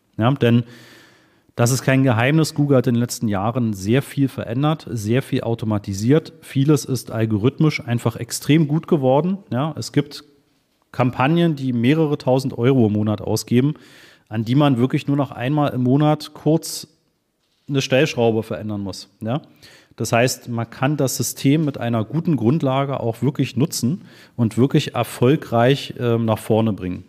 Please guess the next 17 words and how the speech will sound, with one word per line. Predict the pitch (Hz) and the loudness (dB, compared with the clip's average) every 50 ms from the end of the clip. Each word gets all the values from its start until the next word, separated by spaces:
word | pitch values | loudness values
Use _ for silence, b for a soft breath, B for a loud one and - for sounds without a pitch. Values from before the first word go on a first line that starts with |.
| _ | _
Ja, | 104 117 131 | -2 0 2
da | 123 113 | 2 2
haben | 110 110 | 2 2
wir | 113 113 | 0 2
unzählige | - 156 160 - - 151 131 123 117 107 | 2 2 2 2 0 0 0 0 0 2
Beispiele | 110 110 135 139 - - - 143 143 147 | 2 2 2 2 0 -2 -2 -2 -2 -2
für. | - - 165 170 180 202 B B B B B B B B B B B B - | -4 -2 0 0 0 0 B B B B B B B B B B B B -10
Und | 120 - | -6 -2
genau | - 113 110 113 123 139 151 | 0 2 4 4 4 4 4
das | 147 - 120 127 127 - - 110 | 2 2 2 0 0 -2 -6 -6
wollen | 107 110 117 117 | -4 -2 -2 -2
wir | 113 - | -4 -4
eben | 107 110 107 110 104 | -4 -4 -4 -4 -4
auch | - 107 104 - - | -4 -6 -6 -6 -4
unseren | - 127 113 120 107 101 101 - | -4 -2 0 0 0 0 -2 -2
Kunden | - - 131 139 123 107 92 | 0 0 0 0 0 -4 -6
ermöglichen. | 95 95 95 101 101 - 113 104 - 139 156 B | -6 -6 -6 -6 -4 -4 -4 -2 -2 -2 -4 B